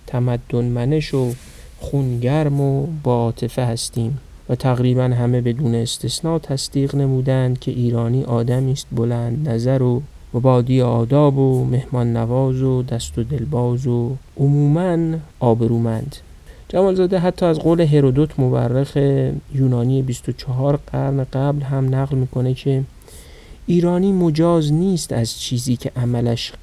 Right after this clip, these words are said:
قبیح و غیر مجاز باشد سخن براند و در نظر آنها هیچ چیز شرم‌انگیزتر از دروغ گفتن نیست. اما درسته که جمالزاده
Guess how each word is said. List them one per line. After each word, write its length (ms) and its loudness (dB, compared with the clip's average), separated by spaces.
قبیح 380 2
و 100 2
غیر 320 0
مجاز 580 0
باشد 420 -2
سخن 460 -6
براند 520 -6
و 100 4
در 160 6
نظر 440 2
آنها 560 0
هیچ 380 -2
چیز 500 0
شرم‌انگیزتر 1200 -2
از 220 0
دروغ 280 -2
گفتن 560 -4
نیست. 420 -4
اما 100 6
درسته 420 2
که 120 0
جمالزاده 840 2